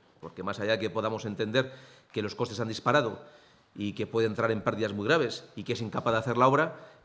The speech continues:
eh, la empresa se comprometió a hacer esta obra y se presentó. Es verdad que la empresa no tiene la culpa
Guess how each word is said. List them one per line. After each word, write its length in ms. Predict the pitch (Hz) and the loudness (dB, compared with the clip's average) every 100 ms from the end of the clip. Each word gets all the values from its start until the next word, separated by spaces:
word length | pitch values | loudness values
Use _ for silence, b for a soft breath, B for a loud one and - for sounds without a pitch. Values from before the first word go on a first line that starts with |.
| B B _ | B B _
eh, 80 | 117 | -2
la 100 | 113 | 0
empresa 280 | 101 113 123 | -2 -2 0
se 140 | 127 | 0
comprometió 640 | 131 127 107 101 131 123 - - - - | 0 0 -2 0 2 2 0 -14 -20 -12
a 80 | 95 | -8
hacer 180 | 107 104 | -6 -6
esta 220 | - 107 | -2 0
obra 180 | 123 156 | 0 0
y 40 | |
se 140 | 156 | -2
presentó. 580 | 98 95 90 87 143 131 - - - 87 | -6 -8 -6 -2 -4 -6 -20 -20 -20 -18
Es 120 | 87 | -12
verdad 260 | 87 98 98 | -6 -6 -6
que 320 | 104 98 95 B B B _ | -4 -4 -6 B B B _
la 100 | 92 | -10
empresa 260 | 87 98 104 | -8 -6 -4
no 120 | 98 | -4
tiene 180 | 107 98 | -4 -4
la 160 | 92 | -4
culpa 420 | 131 123 104 92 | -4 -2 -4 -6